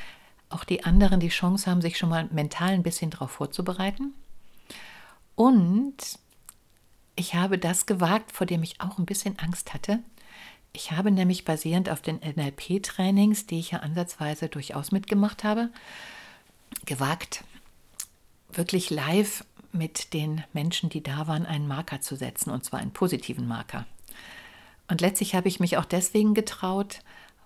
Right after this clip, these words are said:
weil heute Morgen auf den letzten Drücker die schon vor zwei, drei Monaten bestellten Kulis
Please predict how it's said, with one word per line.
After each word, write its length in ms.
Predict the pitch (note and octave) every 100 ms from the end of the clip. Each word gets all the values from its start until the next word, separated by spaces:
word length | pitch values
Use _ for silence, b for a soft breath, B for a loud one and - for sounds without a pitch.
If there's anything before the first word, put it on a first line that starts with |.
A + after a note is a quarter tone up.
| -
weil 320 | E3 E3+ D3+
heute 260 | F#3 G3
Morgen 540 | A3 E3+ D3 D3 C3+ C#3 -
auf 160 | D#3
den 140 | - E3
letzten 380 | E3+ G3+ - G3+
Drücker 480 | D3 C#3+ E3 E3 D#3 -
die 120 | D#3
schon 360 | D#3+ - D#3+ D#3
vor 320 | - C#3+ G2
zwei, 240 | - - E3+
drei 160 | E3+
Monaten 440 | D#3 F3 G#3 G3+ D#3+
bestellten 680 | E3 - D#3 D#3+ D#3 D#3+
Kulis 640 | - - G3+ F3 C3 E3+ -